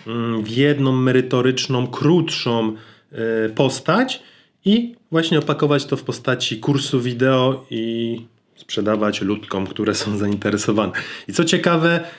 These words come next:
te wszystkie produkty oczywiście można kupić pojedynczo, ale są ceny, nie ukrywam, zaporowe. Specjalnie, taki model biznesowy, że każdy kurs możesz kupić sobie za osiemdziesiąt złotych, ale również możesz kupić pakiet,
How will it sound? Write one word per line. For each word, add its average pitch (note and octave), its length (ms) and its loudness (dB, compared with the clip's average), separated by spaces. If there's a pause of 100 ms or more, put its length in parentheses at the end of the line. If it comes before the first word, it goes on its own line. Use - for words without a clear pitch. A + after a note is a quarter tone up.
(260)
te E3 160 2
wszystkie D#3+ 340 0
produkty C#3 400 0
oczywiście B2+ 400 0
można A#2+ 240 0
kupić - 300 -8
pojedynczo, A#2+ 840 2
ale A#3 400 4
są F#3+ 280 2
ceny, D3 380 2
nie E3 160 4
ukrywam, C#3 640 2 (420)
zaporowe. B2 680 0 (120)
Specjalnie, A2+ 560 -2
taki G#3+ 300 0
model C#3+ 280 4
biznesowy, A#2+ 600 -2 (500)
że G#3 120 -2
każdy F#3+ 360 2
kurs E3 240 4
możesz C#3+ 280 2
kupić C#3 300 -2
sobie B2+ 220 2
za A#2+ 100 2
osiemdziesiąt A2+ 560 0
złotych, G#2 360 -2 (140)
ale C#3 200 4
również C#3 280 2
możesz B2+ 260 2
kupić - 300 -6
pakiet, D3 520 -2